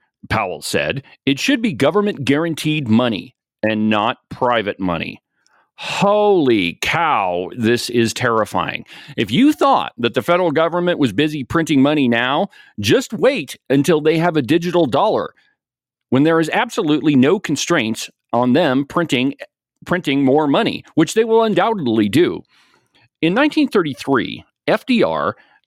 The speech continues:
passed the Gold Confiscation Act.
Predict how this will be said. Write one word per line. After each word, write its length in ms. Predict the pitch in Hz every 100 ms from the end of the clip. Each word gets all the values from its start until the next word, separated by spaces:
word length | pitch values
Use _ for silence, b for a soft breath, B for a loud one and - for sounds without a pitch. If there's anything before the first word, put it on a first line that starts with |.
| _ _ _ - _ -
passed 440 | 147 101 107 127
the 100 | 120
Gold 320 | 120 170 175
Confiscation 760 | - 156 151 139 - 117 - 87
Act. 360 | - - -